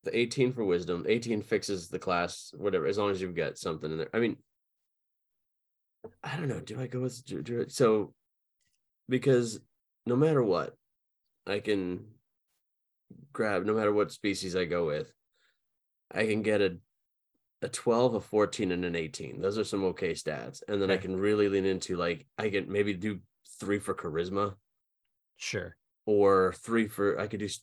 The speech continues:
Speaker 1: three for strength and, like, lean in on, like, like a, like a gr-, like a gross little, like, half dead goblin or something like that. Or
Speaker 2: <laughs>
Speaker 1: um,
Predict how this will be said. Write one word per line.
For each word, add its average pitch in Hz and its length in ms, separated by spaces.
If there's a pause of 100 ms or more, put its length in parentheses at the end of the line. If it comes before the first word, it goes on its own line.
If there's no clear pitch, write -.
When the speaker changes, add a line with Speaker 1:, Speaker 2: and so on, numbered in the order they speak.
Speaker 1:
three 120 160
for 101 140
strength 104 440
and, 92 160
like, 87 200
lean 95 240
in 95 120
on, 90 160
like, 82 360
like 92 180
a, 82 160 (560)
like 95 220
a 82 60 (140)
gr-, 90 360
like 87 220
a 85 60
gross 92 480
little, 92 260
like, 80 360 (1500)
half 101 320
dead 98 240
goblin 82 460
or 92 80
something 95 280
like 95 200
that. 95 400
Or 92 360 (540)
Speaker 2:
<laughs> - 640
Speaker 1:
um, 78 500